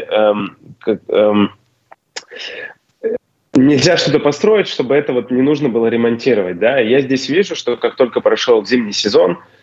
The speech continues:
начались активно ремонты, какие-то замены. Э, то, то есть я еще не погрузился до конца вот в эту историю, как ты можешь написать письмо, если что-то. То есть у нас там, я фоткал эти ямы, грузил в приложение, там, да,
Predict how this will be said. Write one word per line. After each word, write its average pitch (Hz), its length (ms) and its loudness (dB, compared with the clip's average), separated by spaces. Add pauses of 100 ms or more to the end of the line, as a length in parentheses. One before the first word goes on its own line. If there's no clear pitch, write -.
(220)
начались 123 400 2
активно 107 380 2
ремонты, 123 760 2
какие-то 104 360 -6
замены. 127 680 2 (320)
Э, 104 600 2 (100)
то, 87 180 -2
то 120 100 0
есть 107 160 -2
я 123 140 4
еще 131 180 0
не 127 100 4
погрузился 131 580 0
до 123 100 4
конца 117 480 2
вот 98 160 -2
в 104 40 0
эту 104 240 2
историю, 139 460 2
как 107 200 -4
ты 110 80 0
можешь 98 240 -4
написать - 340 -4
письмо, - 400 0
если 107 180 -2
что-то. - 320 -4
То - 120 -12
есть - 120 -14
у 101 60 0
нас 110 160 2
там, 95 160 -2
я 95 120 4
фоткал 113 400 0
эти 98 200 -2
ямы, 98 380 2 (340)
грузил 101 360 2
в 117 80 -10
приложение, 104 760 0
там, 85 240 -8
да, 104 280 0